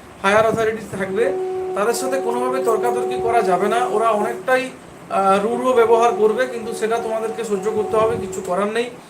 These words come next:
এবং সেখানে তোমাদের একটাই প্রশ্ন থাকবে যে, "স্যার, আমাদের ভুল হয়েছে, আমরা পরবর্তী সময় কিছু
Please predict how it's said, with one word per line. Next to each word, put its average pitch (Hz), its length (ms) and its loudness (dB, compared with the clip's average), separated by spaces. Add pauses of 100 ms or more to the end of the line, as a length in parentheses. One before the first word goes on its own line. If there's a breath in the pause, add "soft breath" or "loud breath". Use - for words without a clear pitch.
(420 loud breath)
এবং 226 180 -2
সেখানে 247 320 -4
তোমাদের 262 320 -2
একটাই 233 400 2
প্রশ্ন 240 320 -6
থাকবে 233 360 0 (320 loud breath)
যে, 202 60 -6
"স্যার, 240 160 -2
আমাদের 240 300 -2
ভুল 202 240 -4
হয়েছে, 233 380 4
আমরা 233 180 0
পরবর্তী 214 440 -2
সময় 220 280 -8
কিছু 202 120 -12